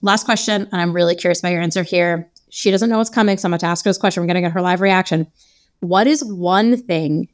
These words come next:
you think companies are the worst at communicating?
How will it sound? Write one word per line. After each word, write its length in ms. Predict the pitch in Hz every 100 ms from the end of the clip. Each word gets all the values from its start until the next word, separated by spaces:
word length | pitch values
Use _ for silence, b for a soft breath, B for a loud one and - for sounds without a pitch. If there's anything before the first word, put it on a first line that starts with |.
| _
you 340 | 190 170 190 208
think 460 | - 190 190 -
companies 580 | - 165 156 190 202 202
are 200 | - 170
the 120 | 156
worst 580 | 156 165 165 160 - -
at 240 | 170 - -
communicating? 720 | - 156 - - - - 185